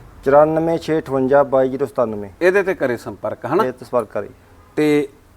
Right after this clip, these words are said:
Speaker 2: ਜੇ ਆਪਾਂ ਇਹ ਤੋਂ ਸ਼ੁਰੂ ਕਰੀਏ ਬੂਰੀ ਤੋਂ, ਇਹਦਾ ਕੀ ਲੇਖਾ ਜੋਖਾ?
Speaker 1: ਵਿਖਾ ਦੁੱਧ ਸੱਤ ਕਿਲੋ ਦਾ ਬਾਈ।
Speaker 2: ਠੀਕ ਆ।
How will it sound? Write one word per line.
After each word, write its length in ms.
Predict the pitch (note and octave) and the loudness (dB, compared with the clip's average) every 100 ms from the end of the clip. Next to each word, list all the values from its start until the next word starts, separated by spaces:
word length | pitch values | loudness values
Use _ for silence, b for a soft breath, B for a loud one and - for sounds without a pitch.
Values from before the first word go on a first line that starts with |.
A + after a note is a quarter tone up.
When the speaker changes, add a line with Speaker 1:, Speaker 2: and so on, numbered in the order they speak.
| _ - | _ -2
Speaker 2:
ਜੇ 180 | D3+ E3+ | 4 4
ਆਪਾਂ 260 | D#3+ E3+ | 6 4
ਇਹ 60 | F3 | 2
ਤੋਂ 160 | - G3 | 2 -4
ਸ਼ੁਰੂ 240 | F3 G3 | -2 0
ਕਰੀਏ 260 | F3+ D3+ D3+ | 0 -2 -4
ਬੂਰੀ 340 | C3 D3 C#3+ | -2 -2 0
ਤੋਂ, 160 | C#3 F3+ | 0 0
ਇਹਦਾ 140 | G#3 | 0
ਕੀ 140 | D#3 | -2
ਲੇਖਾ 300 | C3+ B2 - | -4 -4 -6
ਜੋਖਾ? 320 | G#2+ G2+ - F#2+ - - - - - - - - B2+ | -6 -8 -14 -18 -20 -20 -20 -20 -18 -18 -18 -12 -2
Speaker 1:
ਵਿਖਾ 340 | C3 C#3+ E3 | 2 6 6
ਦੁੱਧ 200 | F3 F#3 | 6 2
ਸੱਤ 240 | D#3+ C3+ C3+ | 2 0 -2
ਕਿਲੋ 220 | C#3+ D3 | 0 2
ਦਾ 80 | C#3+ | 2
ਬਾਈ। 260 | C#3 C3 - - - - | 0 -4 -8 -20 -20 0
Speaker 2:
ਠੀਕ 300 | D#3+ D3+ C3+ | 2 2 2
ਆ। 160 | A2+ | 0